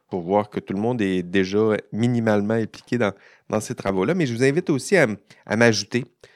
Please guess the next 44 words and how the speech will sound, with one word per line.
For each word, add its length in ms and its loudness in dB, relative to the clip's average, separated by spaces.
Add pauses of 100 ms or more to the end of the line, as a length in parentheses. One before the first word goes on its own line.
(300)
à 160 -2
vos 140 -4
travaux 280 -2
d'équipe, 460 -2
euh, 140 0
histoire 420 -4
que 100 -10
je 100 -10
puisse, 380 -6
euh, 100 -4 (840)
de 220 2
mon 180 2
côté 320 -2
aussi, 560 -2
euh, 100 4 (160)
observer 640 -2
le, 60 -8 (600)
le 160 2
déroulement 540 4
de 60 -6
vos, 300 4
euh, 220 6
vos 260 -2
travaux, 640 0
puis 220 -10
que 480 0
je 100 -12
puisse 260 -10
intervenir, 760 -2
euh, 100 -2
au 140 -2
besoin, 340 0
que 80 -18
ce 100 -16
soit 220 -6
pour 220 -8 (520)
éditer, 800 -2
commenter, 840 -2
euh, 180 -4
répondre 560 -4
à, 140 -2
à 260 -8
vos 120 -6
questions, 680 -6